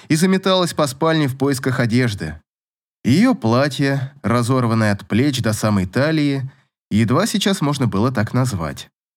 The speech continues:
Она отодвинула слайд просторного шкафа и схватила первую попавшуюся футболку. Сбежала вниз по лестнице, натягивая футболку чуть ли не на бегу, и понеслась к вертолётной площадке. "Клим!"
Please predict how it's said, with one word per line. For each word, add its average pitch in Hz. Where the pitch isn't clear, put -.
Она 113
отодвинула 110
слайд 104
просторного 95
шкафа 135
и 127
схватила 143
первую 156
попавшуюся 117
футболку. 104
Сбежала 123
вниз 110
по 90
лестнице, 127
натягивая 127
футболку 117
чуть 123
ли 117
не 117
на 113
бегу, 107
и 113
понеслась 104
к -
вертолётной 98
площадке. 92
"Клим!" 277